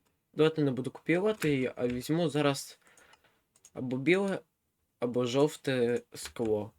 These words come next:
візьму. Ну, давайте зараз подивлюсь, яке гарніше. Мені здається, що бі-, біле сюди більше підходить. Тому поставлю біле. Оп!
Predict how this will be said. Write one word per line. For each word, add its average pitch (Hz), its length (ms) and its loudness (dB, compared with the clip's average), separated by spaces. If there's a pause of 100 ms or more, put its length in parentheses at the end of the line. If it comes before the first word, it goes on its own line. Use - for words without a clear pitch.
(100)
візьму. 113 220 -8
Ну, 139 260 -2
давайте 120 460 -4 (200)
зараз 110 360 -6 (300)
подивлюсь, 110 580 -6
яке 110 360 -6 (160)
гарніше. 110 520 -10 (2000)
Мені 156 160 -2
здається, 143 380 2
що - 200 -4
бі-, 127 280 -6 (220)
біле 139 500 4
сюди 120 340 -4
більше 110 380 -4
підходить. - 720 -8 (460)
Тому 156 180 -2
поставлю 131 420 -4
біле. 113 400 -6 (1700)
Оп! 143 160 0